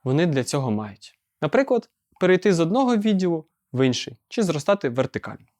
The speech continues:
Третє. Співпрацюйте з профільними організаціями і ветеранською спільнотою,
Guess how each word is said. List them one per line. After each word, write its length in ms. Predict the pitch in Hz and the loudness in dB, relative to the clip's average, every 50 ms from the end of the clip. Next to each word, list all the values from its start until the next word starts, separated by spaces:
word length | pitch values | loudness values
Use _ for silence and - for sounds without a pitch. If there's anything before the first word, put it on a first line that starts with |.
| _ _ _ _ _ _ | _ _ _ _ _ _
Третє. 320 | - 135 135 110 - - - _ _ _ _ _ _ | 0 2 2 0 -2 -6 -20 _ _ _ _ _ _
Співпрацюйте 840 | _ - - - 143 135 - - - 127 - - 160 165 196 202 202 185 | _ -14 -8 -4 -4 -2 0 0 -2 0 0 0 2 2 2 2 0 -2
з 80 | - | -2
профільними 520 | - - 170 175 170 180 175 165 156 156 151 | 0 2 2 2 2 2 0 0 0 0 0
організаціями 800 | 147 139 135 139 135 127 117 131 135 156 175 - - 196 196 190 | -2 -2 0 0 -2 0 0 2 2 0 0 -2 -2 -2 -2 -2
і 160 | - - 147 | -2 -2 -4
ветеранською 640 | 135 139 - 143 143 147 165 160 - - 156 151 147 | -2 -2 -2 0 0 -2 -2 -4 -6 -6 -4 -4 -4
спільнотою, 640 | - - - 147 139 135 131 107 101 - - - | -4 -4 -2 0 0 0 0 -2 -4 -8 -16 -20